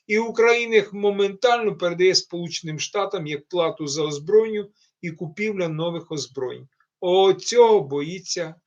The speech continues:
е, Росія. Вона боїться слова репарації за задіяну шкоду, як, е, країна, яка почала перша військові дії, як країна-агресор. Вона боїться, що Україні віддадуть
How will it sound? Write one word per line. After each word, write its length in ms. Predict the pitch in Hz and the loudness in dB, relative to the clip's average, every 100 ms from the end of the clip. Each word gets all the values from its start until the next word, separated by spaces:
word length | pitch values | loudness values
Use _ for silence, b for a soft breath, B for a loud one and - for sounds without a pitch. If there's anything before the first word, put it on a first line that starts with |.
| _ - | _ -6
е, 140 | 160 | -2
Росія. 540 | 170 156 - 151 143 b b b - | 0 -2 -2 -6 -14 b b b -8
Вона 200 | 185 175 | -4 -2
боїться 420 | 180 226 233 190 | -2 -4 -2 0
слова 440 | - 190 175 165 | 0 0 2 0
репарації 640 | 165 160 175 196 214 185 175 | 0 -2 0 0 0 -4 -6
за 240 | 139 170 | -4 -4
задіяну 600 | 160 151 143 185 180 170 | -4 -8 -10 -10 -8 -8
шкоду, 500 | - - 139 131 131 _ _ _ 156 | -10 -6 -6 -6 -12 _ _ _ -6
як, 420 | 160 175 165 - | 0 2 0 -6
е, 320 | 170 160 160 | -6 -4 -4
країна, 460 | - 170 185 226 190 | -4 -4 -4 -4 -6
яка 280 | 151 170 151 | -4 -6 -6
почала 540 | 143 - 196 180 156 | -6 -4 0 0 -2
перша 460 | - 196 190 - 147 | -2 -4 -4 -8 -12
військові 540 | 143 - - 165 165 | -10 -10 -8 -10 -10
дії, 360 | 131 135 127 b b _ | -12 -12 -12 b b _
як 260 | 160 185 185 | 0 0 0
країна-агресор. 1040 | 165 156 185 185 170 131 123 120 - 135 _ _ _ | -2 -2 -4 -4 -6 -6 -6 -6 -8 -10 _ _ _
Вона 180 | 175 196 | -6 -2
боїться, 420 | 190 226 240 220 | -2 -2 -2 -2
що 240 | - 180 156 | -2 -4 -4
Україні 460 | 165 175 202 202 | -4 -4 -2 -4
віддадуть 720 | 165 135 156 143 190 214 - | -6 -4 -2 -2 -4 -8 -14